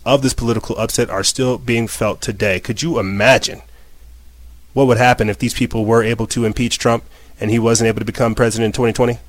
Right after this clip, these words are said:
run again? Who would they pick up out of these? Andrew Yang, he's polling at, like, one percent right now. Tulsi Gabbard, Cory Booker, Kamala Harris is about to pa-, pa-, uh, uh, about to pack up and leave.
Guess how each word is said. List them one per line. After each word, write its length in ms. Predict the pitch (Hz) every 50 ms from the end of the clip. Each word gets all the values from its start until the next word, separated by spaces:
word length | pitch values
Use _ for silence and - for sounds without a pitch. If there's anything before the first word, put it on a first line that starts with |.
| - - -
run 140 | 117 117 117
again? 260 | 113 101 117 113 - - - - - - - - - - -
Who 100 | - 202
would 140 | 175 165 151
they 100 | 180 175
pick 220 | - 180 165 -
up 240 | 202 196 - - - - - - -
out 120 | 123 120
of 60 | 117 117
these? 340 | 120 110 - - - - 98 - - - -
Andrew 320 | - 101 120 131 123 123 117
Yang, 380 | 110 113 123 143 156 170 160
he's 120 | 139 156 -
polling 300 | - 143 135 139 139 131
at, 80 | 123
like, 160 | 135 127 104
one 160 | 104 123 139 -
percent 360 | - 127 - - 175 170 113
right 200 | 117 98 95 -
now. 240 | 98 92 95 - - - - - - - - - - - - - - - - - - - - - - - - - - - - - - - - - - - - - - - - - - - - - -
Tulsi 260 | - - - - - 120
Gabbard, 560 | 110 113 92 120 127 147 160 175 170 170 - - - - - - - -
Cory 260 | - - 147 147 131
Booker, 480 | 101 110 139 160 - 185 180 180 170 - - - - - - - - - - - - - - - - - - - - - - - -
Kamala 380 | - - 120 131 143 147 147 131
Harris 280 | 156 165 180 170 -
is 120 | 147 123 123
about 220 | - 143 143 -
to 40 | 147
pa-, 240 | - - 165 143 -
pa-, 320 | - - 165 151 123 151 -
uh, 120 | 156 151 131
uh, 100 | - 123 - -
about 320 | 113 104 98 139 151 165
to 80 | - - - - - 120 113 - - - - - - - - - - -
pack 240 | 123 127 135 -
up 120 | 160 156 -
and 140 | 151 135 151
leave. 320 | 208 262 - - -